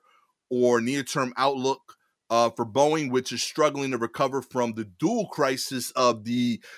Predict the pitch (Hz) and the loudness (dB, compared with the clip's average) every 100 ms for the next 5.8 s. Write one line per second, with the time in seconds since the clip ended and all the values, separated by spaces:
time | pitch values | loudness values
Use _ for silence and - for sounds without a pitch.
0 | - - - 160 151 135 147 131 - 160 | -10 -4 4 6 6 4 4 2 4 4
1 | 135 123 127 120 98 98 127 135 175 185 | 6 4 4 2 -2 0 4 6 6 4
2 | 214 233 - - - 120 127 123 120 120 | 2 -2 -8 -20 -2 4 6 8 10 8
3 | 120 143 131 127 127 123 - 135 131 127 | 8 6 6 6 6 4 6 10 10 10
4 | - - - 143 147 143 127 - 123 123 | 6 -2 4 8 10 8 4 6 6 8
5 | 127 139 127 - 113 98 92 | 10 10 8 6 6 6 0